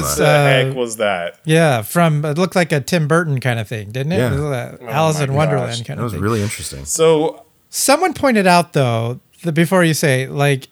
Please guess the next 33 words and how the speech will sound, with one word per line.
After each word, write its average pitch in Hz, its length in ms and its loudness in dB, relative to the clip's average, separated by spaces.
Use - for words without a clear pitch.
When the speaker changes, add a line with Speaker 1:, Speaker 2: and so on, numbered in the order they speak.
Speaker 1:
if 147 120 -2
you 175 120 0
look 208 260 -2
at 330 80 -4
the 226 140 -4
early 185 300 0
concepts 156 580 0
for 147 120 -4
Jabba, 135 540 -2
there 147 160 0
is 147 180 -2
one 196 160 -2
that's 170 200 -4
very 170 180 -4
similar 151 460 -6
to - 140 -12
that. 113 200 -10
And - 160 2
Speaker 3:
There 190 60 4
Speaker 1:
then 208 100 4
Speaker 3:
really 117 140 2
Speaker 1:
I - 60 6
thought, 165 100 -2
Speaker 3:
is, - 80 -2
Speaker 1:
"That's 208 240 0
Speaker 3:
yeah. 143 80 -2
Speaker 1:
pretty 190 260 4
interesting." 139 640 -2
Yeah, 160 420 -2
yeah. 85 240 -12
Speaker 3:
Yeah, 117 140 -4
that's 98 200 -2
right. 101 300 -2